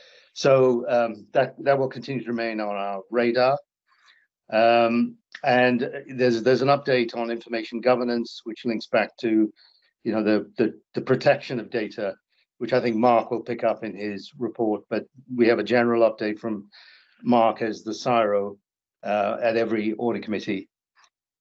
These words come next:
Um, and then just in terms of, um, some of the s-, issues that have hit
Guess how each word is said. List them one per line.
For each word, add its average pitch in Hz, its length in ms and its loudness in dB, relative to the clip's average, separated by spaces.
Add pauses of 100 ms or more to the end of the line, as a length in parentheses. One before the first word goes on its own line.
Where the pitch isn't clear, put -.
(140)
Um, 127 300 4
and 135 120 -2
then 151 140 2
just 185 220 0
in 247 80 2
terms 170 340 0
of, 143 180 -2 (120)
um, 127 400 0 (140)
some 139 260 -2
of 131 160 -6
the 113 360 0
s-, - 160 -18 (200)
issues 120 520 0
that 113 100 2
have 107 100 -4
hit 131 240 2